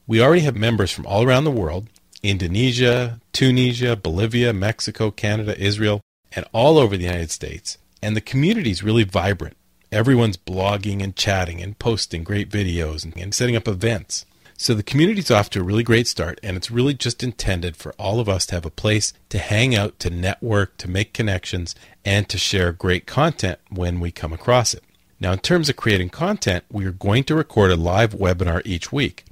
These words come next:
The first one will feature the superstars of Twitter, and they will share tips for you to build your Twitter following.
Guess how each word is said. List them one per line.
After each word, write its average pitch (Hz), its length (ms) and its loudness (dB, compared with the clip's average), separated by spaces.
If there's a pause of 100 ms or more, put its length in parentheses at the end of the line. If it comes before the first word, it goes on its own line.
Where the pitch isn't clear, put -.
The 98 100 -4
first - 340 2
one 92 240 0
will 87 80 -4
feature 107 380 -2
the 85 80 -4
superstars 127 640 0
of 151 100 -8
Twitter, 82 360 -4 (280)
and 92 360 0
they 98 100 0
will 98 120 0
share 120 300 2
tips - 380 -4
for - 140 -8
you 101 120 -2
to 95 100 -4
build 90 520 -2
your 87 220 -4
Twitter 101 380 -2
following. 73 500 -6